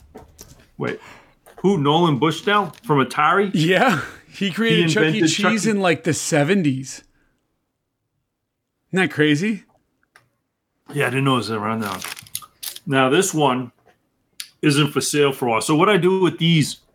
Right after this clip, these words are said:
Speaker 1: is sometimes I buy one for myself, and I spend probably more money than I should. And, um,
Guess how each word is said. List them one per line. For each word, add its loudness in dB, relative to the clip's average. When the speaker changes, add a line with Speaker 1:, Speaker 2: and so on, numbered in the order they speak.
Speaker 1:
is 2
sometimes 0
I 4
buy 2
one -2
for -8
myself, -4
and 0
I 2
spend 0
probably 2
more 0
money -2
than -2
I -8
should. -4
And, -2
um, -2